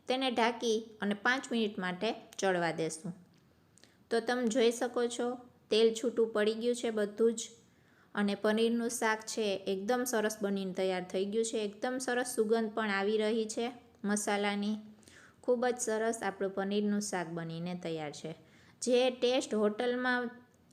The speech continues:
આવતો હોય છે પનીરના શાકનો, એ જ ટેસ્ટ આ ગ્રેવીમાંથી પનીરના શાક બનીને તૈયાર થાય છે. તો એક વખત જરૂરથી તમે આ રીતના પનીરનું શાક ઘરે બનાવીને ટ્રાય કરજો. બસ હવે આપણે તેને સર્વ કરશું.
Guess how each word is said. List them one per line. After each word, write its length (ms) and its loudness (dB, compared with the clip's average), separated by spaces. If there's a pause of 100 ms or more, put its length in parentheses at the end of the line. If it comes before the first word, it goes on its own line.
આવતો 400 6
હોય 200 2
છે 160 -2
પનીરના 540 -4
શાકનો, 520 -6 (120)
એ 180 -2
જ 200 -10
ટેસ્ટ 300 2 (180)
આ 120 -2
ગ્રેવીમાંથી 960 -4
પનીરના 440 -4
શાક 360 -4
બનીને 400 -6 (220)
તૈયાર 300 0
થાય 260 -6
છે. 180 -8 (500)
તો 60 4
એક 180 2
વખત 320 2 (160)
જરૂરથી 460 2
તમે 400 -2 (520)
આ 140 6
રીતના 460 0
પનીરનું 420 0
શાક 340 -4
ઘરે 200 2
બનાવીને 600 -4
ટ્રાય 300 -4
કરજો. 440 -6 (300)
બસ 280 0
હવે 200 2
આપણે 280 -2
તેને 260 -4
સર્વ 320 -2
કરશું. 460 -4